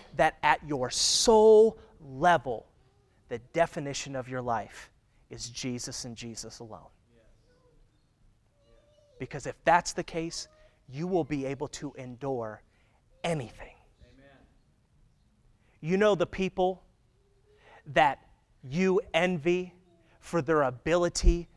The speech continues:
Speaker 1: to endure anything? It's not a personality trait. It's that their definition of life has enabled them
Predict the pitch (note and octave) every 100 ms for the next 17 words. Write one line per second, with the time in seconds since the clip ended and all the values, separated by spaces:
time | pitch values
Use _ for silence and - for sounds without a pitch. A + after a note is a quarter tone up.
0 | - E3+ C#3+ C#3+ C3 - D3+ F3 D#3 F3
1 | E3+ F3 _ _ _ _ _ _ _ _
2 | _ _ _ _ _ _ _ _ _ _
3 | _ _ D#3 - E3+ F#3 D3+ - - F3+
4 | - E3+ D3+ E3+ F3 B2+ A2 - - -
5 | _ _ _ _ _ _ - _ _ _
6 | _ _ _ _ _ _ _ _ _ _
7 | _ _ _ _ D3 - - D3+ - C#3+
8 | C#3 B2 - F#3 - F#3+ E3+ D#3+ D#3+ D3+
9 | B2+ D#3 D3 B2+ - - _ _ _ _
10 | - - - D#3 B2+ A2+ A#2+ C3 F#3 D3
11 | C3 - A2+ A2